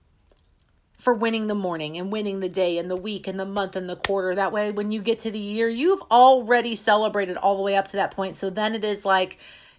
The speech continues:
"Yes, we made it." And like I said, the last thing you wanna do is only focus on the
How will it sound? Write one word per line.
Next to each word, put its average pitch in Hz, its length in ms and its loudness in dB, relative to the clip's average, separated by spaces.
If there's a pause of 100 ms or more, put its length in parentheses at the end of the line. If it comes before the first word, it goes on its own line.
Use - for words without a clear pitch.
(100)
"Yes, - 600 0 (680)
we 180 100 -8
made 180 260 -2
it." - 220 -6 (640)
And 170 160 -8
like 175 200 -2
I 196 100 2
said, 185 640 4 (120)
the 170 100 -4
last 202 380 4
thing 220 140 -4
you 208 120 -4
wanna 202 200 -2
do 196 140 -2
is 170 160 0
only 220 320 -2
focus 233 580 0
on 196 220 -2
the 190 140 -8